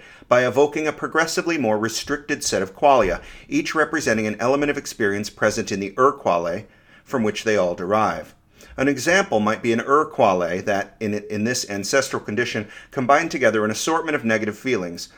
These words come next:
such as fear, anxiety, panic, despair, and disgust, that come to be experienced separately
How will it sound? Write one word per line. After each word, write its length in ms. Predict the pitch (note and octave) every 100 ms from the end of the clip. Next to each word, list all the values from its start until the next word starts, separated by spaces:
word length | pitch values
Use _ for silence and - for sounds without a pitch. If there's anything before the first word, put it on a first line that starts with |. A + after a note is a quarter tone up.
| - -
such 280 | C3+ B2
as 100 | A#2+
fear, 400 | - - C3+ B2+
anxiety, 540 | B2+ B2 A2 G#2 G#2 G#2+
panic, 540 | - B2+ A2+ A2+ -
despair, 440 | A#2 - - G#2 G#2
and 100 | G#2
disgust, 640 | F#2+ - A#2+ F#2 - - - - -
that 80 |
come 200 | - D3+
to 80 | C#3+
be 100 | C#3+
experienced 540 | C#3 - A#2+ A2+ A2 -
separately 580 | C#3+ - G#2+ F2+ G2